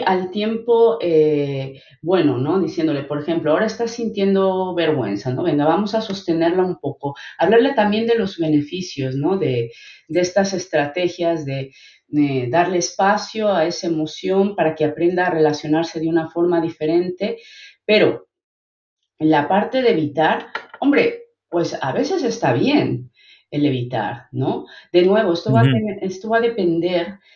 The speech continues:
Speaker 1: de, eh, si pongo en juego o no, eh, cuestiones importantes en, para mí. ¿Sabéis lo que os digo?
Speaker 2: Claro, claro, claro.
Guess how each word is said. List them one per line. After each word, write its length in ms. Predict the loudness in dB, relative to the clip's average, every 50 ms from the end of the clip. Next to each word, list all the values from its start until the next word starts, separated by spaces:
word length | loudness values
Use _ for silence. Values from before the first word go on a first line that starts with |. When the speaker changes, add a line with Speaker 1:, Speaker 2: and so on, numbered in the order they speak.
| _ _ _ _
Speaker 1:
de, 480 | -2 0 2 4 4 2 2 0 -4 -4 0
eh, 340 | 4 4 4 4 2 -2 -4
si 180 | -6 -8 -8 -8 -4
pongo 280 | 0 0 0 2 2 0
en 120 | -2 -2 -2
juego 260 | -4 -4 0 0 2
o 80 | 2 4
no, 300 | 4 4 2 2 0 -2 -8 -14 -20 -20 _ _ _ -6
eh, 720 | -2 -2 0 2 2 2 2 2 2 2 2 0 0 -2 -2
cuestiones 420 | -2 -2 2 4 4 4 4 2 2
importantes 1040 | 0 -2 0 -2 -4 -2 0 2 2 2 2 2 0 -2 -2 -2 -4 -6 -10 -8
en, 440 | -4 -2 -2 0 0 -2 -2 -4 -2
para 200 | 0 0 2 2
mí. 380 | 2 2 0 0 -2 -4 -6 _ _ _ _ _ _ _ _ _ _ _ _ _ _ _ _ _ _ _ -16
¿Sabéis 680 | -6 -4 -2 -2 0 0 0 0 0 0 -4 -10 -12 -8
lo 300 | -6 -2 -2 -4 -4 -2
que 180 | -2 0 0
os 160 | 0 0 -2
digo? 340 | -2 -2 0 0 -2 -4 -4 0
Speaker 2:
Claro, 540 | 2 4 4 4 2 2 -2 -6 -8 _ _ _ _ _ _ _
claro, 300 | -2 -2 0 0 -2 -4
claro. 280 | -4 -4 -4 -4 -6